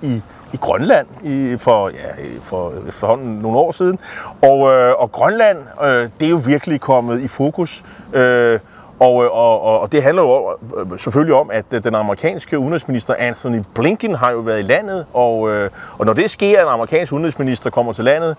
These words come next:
ja, så går alt jo i breaking news, og, og det hele, øh, kommer til at handle om det.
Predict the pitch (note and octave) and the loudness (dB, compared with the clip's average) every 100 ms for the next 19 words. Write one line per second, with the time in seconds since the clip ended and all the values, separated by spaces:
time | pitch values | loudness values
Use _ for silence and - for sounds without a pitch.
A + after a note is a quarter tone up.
0 | - - - G2 G2 - - B2+ A#2 B2 | -12 -20 -8 -2 -2 0 2 2 2 0
1 | - C3+ A#2 G#2 A2+ C3 C#3 C3+ B2 B2+ | -4 -2 -2 -2 0 -2 -2 -2 -2 -4
2 | - B2 G#2 F#2+ G2 A2+ A2+ C3+ C3+ A2+ | -4 0 2 2 -2 -2 -2 0 0 0
3 | G#2+ F#2+ - G#2+ - G#2+ A2 B2+ A2+ A2 | 0 -2 -4 -4 -4 -2 -2 -4 -4 -4